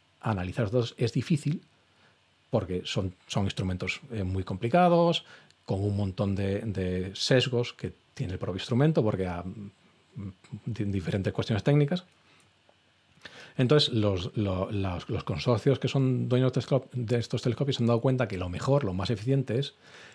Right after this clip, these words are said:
en lugar de que cada científico tenga que reaprender cómo usar este tele-, este telescopio, es mucho más fácil que tú tengas una serie de gente en el medio que sepa muy bien cómo hacer este análisis de datos. Entonces,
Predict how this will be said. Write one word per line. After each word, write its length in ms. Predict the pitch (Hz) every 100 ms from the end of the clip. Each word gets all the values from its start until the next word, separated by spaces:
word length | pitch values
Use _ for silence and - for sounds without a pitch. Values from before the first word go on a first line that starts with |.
| _
en 140 | - 110
lugar 340 | 107 120 139
de 80 | 98
que 80 | 95
cada 220 | 107 98
científico 480 | - 101 117 120 95
tenga 220 | 120 120
que 140 | -
reaprender 600 | 113 113 107 98 110 120
cómo 200 | - 95
usar 140 | 95 92
este 120 | 123
tele-, 260 | - 131 -
este 200 | - 120
telescopio, 520 | 123 117 147 - 175 - - - - -
es 140 | 113
mucho 220 | 127 -
más 200 | 123 120
fácil 300 | - 151 107
que 80 | -
tú 120 | 113
tengas 320 | 104 120 113 - -
una 220 | 123 117
serie 260 | - 117 113
de 60 |
gente 380 | 107 151 - 92
en 160 | - 95
el 120 | 90
medio 360 | 120 151 156 - -
que 120 | 117
sepa 400 | - 151 156 123
muy 200 | 117 117
bien 200 | 110 135
cómo 200 | 110 92
hacer 180 | - 117
este 180 | 95 110
análisis 320 | 110 107 120
de 60 |
datos. 240 | 135 147 147
Entonces, 320 | 95 117 104